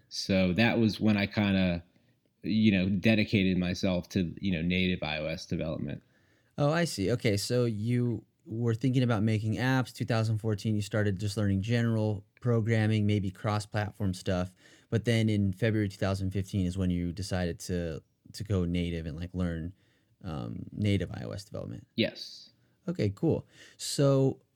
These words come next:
Speaker 2: so you, no prior programming experience before that, just like me. I mean, you said you had a little bit with, with H T M L, it sounds like, and stuff like that, which is
Speaker 1: Yeah.
Speaker 2: cool.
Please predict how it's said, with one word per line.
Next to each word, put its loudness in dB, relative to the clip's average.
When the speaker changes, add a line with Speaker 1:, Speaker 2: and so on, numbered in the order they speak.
Speaker 2:
so 0
you, 2
no 4
prior 4
programming 2
experience -2
before -2
that, -2
just -4
like -2
me. -2
I 2
mean, 6
you 4
said 2
you 4
had 4
a 0
little 4
bit 0
with, -4
with -6
H -8
T -6
M 0
L, -4
it -10
sounds -10
like, -8
and -12
stuff -12
like -12
that, -12
which -8
is -2
Speaker 1:
Yeah. -2
Speaker 2:
cool. -6